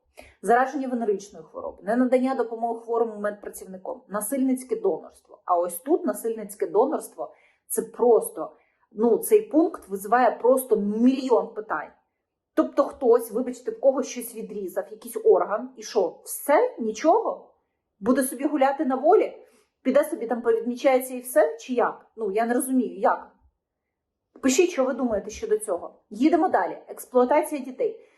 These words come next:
Примушування до вступу в статевий зв'язок. Тобто,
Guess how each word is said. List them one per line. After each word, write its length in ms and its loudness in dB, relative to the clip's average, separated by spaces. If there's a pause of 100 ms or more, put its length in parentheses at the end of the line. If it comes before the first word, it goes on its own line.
(180)
Примушування 640 0
до 120 -4
вступу 380 -10
в 40 -10
статевий 400 -6
зв'язок. 500 -18 (340)
Тобто, 460 2